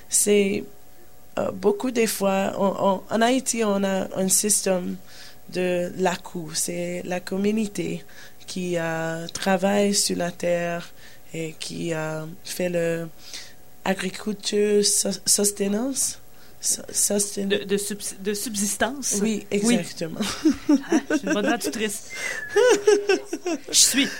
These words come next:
Speaker 1: Et, euh,
Speaker 2: Ouais.
Speaker 1: et beaucoup des fois, euh,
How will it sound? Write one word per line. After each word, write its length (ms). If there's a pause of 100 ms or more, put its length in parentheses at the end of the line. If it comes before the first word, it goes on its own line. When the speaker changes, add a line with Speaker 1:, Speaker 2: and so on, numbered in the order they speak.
(180)
Speaker 1:
Et, 260
euh, 300
Speaker 2:
Ouais. 180 (340)
Speaker 1:
et 100
beaucoup 320
des 160
fois, 600
euh, 420